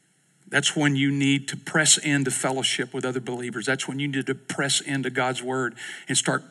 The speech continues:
re-, call, claiming his promises. That's when you need to press into, not away from, God's presence and spirit. So Jesus says here, "I, don't take up, I'm not asking you to take them out,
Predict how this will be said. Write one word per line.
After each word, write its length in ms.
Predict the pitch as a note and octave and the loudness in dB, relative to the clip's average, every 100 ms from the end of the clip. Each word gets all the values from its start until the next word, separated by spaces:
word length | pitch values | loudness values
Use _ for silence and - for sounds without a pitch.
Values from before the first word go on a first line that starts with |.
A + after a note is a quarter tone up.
| - C#3+ | -14 -2
re-, 200 | C3+ C#3+ | 2 2
call, 380 | - - D3 - | 0 -2 -2 -4
claiming 420 | - C#3+ C#3+ C3+ | 0 2 4 2
his 140 | B2+ | 0
promises. 520 | - C3 C3+ B2+ - - - - | -2 -2 0 -2 -4 -6 -8 2
That's 240 | D3 - | 2 4
when 140 | D3+ C3+ | 0 2
you 140 | D3+ | 2
need 160 | D3+ D3 | 0 0
to 60 | |
press 540 | C#3 - - D#3 D#3 - - | -2 -2 2 4 6 4 4
into, 520 | D3+ D#3 D3 C3 A#2 - - | 2 2 0 -2 -4 -8 -2
not 260 | C3+ C#3 | 2 4
away 280 | D#3+ D#3 D#3+ | 4 4 4
from, 460 | C#3+ - A2 G2+ F#2+ - - - _ - | 4 2 -6 -10 -14 -18 -20 -20 _ -6
God's 300 | A2+ A2 - | -4 -4 -6
presence 520 | - A#2 A2+ A2 - | -6 -4 -4 -6 -6
and 80 | - | -4
spirit. 400 | - A#2 G#2+ - _ _ _ _ _ _ _ _ _ _ _ _ _ - | -6 -6 -12 -16 _ _ _ _ _ _ _ _ _ _ _ _ _ -2
So 140 | - | 4
Jesus 380 | D#3+ G3 A3 A3 | 6 8 8 8
says 180 | G#3 F#3 | 8 10
here, 140 | F#3 | 10
"I, 140 | D#3 G3+ C#3+ | 8 6 8
don't 320 | F3+ A#3+ G#3 | 6 6 4
take 240 | - A3+ A#3 | 4 6 4
up, 80 | - | 2
I'm 120 | D3 | 4
not 160 | D3+ G#3 | 6 8
asking 320 | A3+ A3+ A#3+ | 8 6 2
you 60 | G#3 | 4
to 80 | F#3+ | 6
take 140 | G3 | 6
them 120 | G3 | 6
out, 340 | F3 B2 - | 6 4 -4